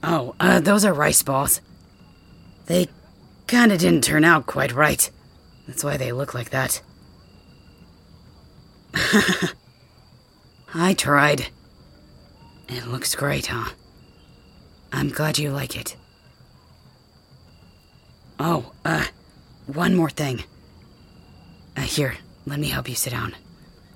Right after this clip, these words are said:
I wanted to give you this earlier, but, uh,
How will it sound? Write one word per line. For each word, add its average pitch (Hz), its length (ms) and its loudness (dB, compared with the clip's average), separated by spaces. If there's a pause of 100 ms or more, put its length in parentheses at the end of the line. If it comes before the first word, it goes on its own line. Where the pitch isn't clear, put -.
(1120)
I 156 240 0 (100)
wanted 156 280 2
to 143 80 -2
give 147 160 -2
you 135 100 -2
this 135 220 -2
earlier, 127 480 -6
but, 139 220 -6 (1400)
uh, 135 260 -6